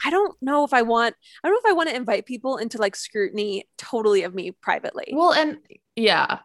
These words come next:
Speaker 2: also there's something about, like, my, for my Instagram, like, it goes back to high school,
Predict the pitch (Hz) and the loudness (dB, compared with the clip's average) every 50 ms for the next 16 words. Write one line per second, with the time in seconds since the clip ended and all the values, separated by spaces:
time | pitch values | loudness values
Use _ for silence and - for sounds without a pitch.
0 | _ - 285 339 330 - 415 403 392 370 370 339 311 190 - - - _ _ _ | _ 2 2 2 2 2 0 0 0 0 -2 -2 -4 -4 -6 -8 -14 _ _ _
1 | _ - - - 302 285 294 320 359 415 453 440 403 311 240 214 208 - - 202 | _ -20 -10 -4 -4 -4 -4 -4 -4 -2 -2 0 0 2 2 0 0 -2 -2 0
2 | 202 202 226 254 - - - - - _ - 269 240 226 247 - 233 269 311 302 | 2 2 4 2 2 0 -4 -16 -18 _ -6 -6 -6 -4 -4 -2 -2 -2 -2 -2
3 | - - 233 226 220 - 240 214 220 190 180 175 175 180 180 - - - - _ | -4 -4 -2 -2 -2 -2 -2 0 0 2 0 0 0 -2 -4 -6 -6 -8 -8 _
4 | - 214 214 208 208 226 233 226 - 208 185 - 175 170 - - - 254 277 302 | 0 2 2 4 4 2 0 0 -4 -10 -8 -6 -6 -6 -6 -6 -4 0 2 2
5 | 330 339 370 392 | 2 0 -2 -4